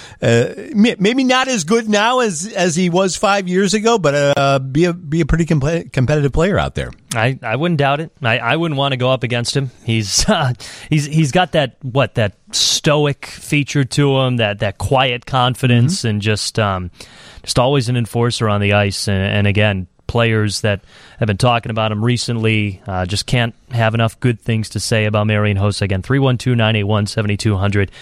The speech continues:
Speaker 2: Give us your favorite Marian Hossa story, uh, or moment as a Blackhawk. I love the play where he caught the puck midair,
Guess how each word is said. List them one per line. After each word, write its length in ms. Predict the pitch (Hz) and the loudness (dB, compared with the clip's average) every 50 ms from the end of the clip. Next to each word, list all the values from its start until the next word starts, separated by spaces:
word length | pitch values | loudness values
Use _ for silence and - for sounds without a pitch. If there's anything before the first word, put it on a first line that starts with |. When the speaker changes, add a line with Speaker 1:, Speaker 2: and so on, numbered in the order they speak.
| - - - - - | -20 -20 -20 -6 -4
Speaker 2:
Give 100 | 123 110 | -2 -2
us 120 | - - | 0 0
your 80 | 113 101 | -2 -2
favorite 420 | - - 117 110 104 107 107 - | 0 0 0 0 0 -2 -4 -2
Marian 340 | 110 107 101 104 104 104 101 | -2 0 0 2 0 0 0
Hossa 380 | 98 101 104 98 - - 104 | 0 0 0 0 -2 -2 -2
story, 500 | - - - 117 107 104 104 101 98 95 - - - - - - - - - | -2 0 0 2 2 2 2 2 0 -2 -6 -12 -20 -20 -20 -20 -18 -4 0
uh, 200 | 98 95 92 98 | 0 2 2 2
or 240 | - 113 107 101 98 | 2 2 2 2 4
moment 460 | 107 117 123 123 120 120 113 104 - | 4 2 2 2 2 0 -2 -4 -2
as 240 | - 127 117 117 107 | -2 -2 0 0 -2
a 60 | 113 | -4
Blackhawk. 480 | - 113 110 110 110 107 - 110 110 - - | -2 0 0 0 0 0 -2 -4 -4 0 -2
I 60 | 139 | -2
love 260 | 147 147 156 147 131 | 0 2 0 0 -2
the 80 | 135 127 | -6 -8
play 300 | - - 143 135 127 123 | -6 -2 0 0 0 2
where 200 | 120 117 117 113 | 2 2 2 2
he 100 | 107 104 | 0 -2
caught 300 | - - - 127 117 - | -4 -2 -2 -2 -2 -2
the 60 | - | -6
puck 340 | - - 131 127 117 - - | -4 0 0 0 0 0 -2
midair, 500 | 123 117 110 110 110 107 107 107 104 | 0 2 2 2 2 2 2 0 0